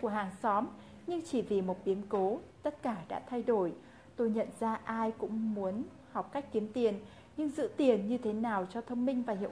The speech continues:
quả thì chẳng mấy ai bận tâm hay làm cho đúng. Những điều sau đây tôi chia sẻ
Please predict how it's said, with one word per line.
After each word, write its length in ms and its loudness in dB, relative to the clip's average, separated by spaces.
quả 260 2
thì 80 -2
chẳng 320 0
mấy 160 0
ai 260 -2
bận 160 0
tâm 220 2
hay 120 -2
làm 180 -2
cho 100 -4
đúng. 260 2
Những 160 -2
điều 160 8
sau 240 0
đây 320 4
tôi 120 4
chia 160 -2
sẻ 320 2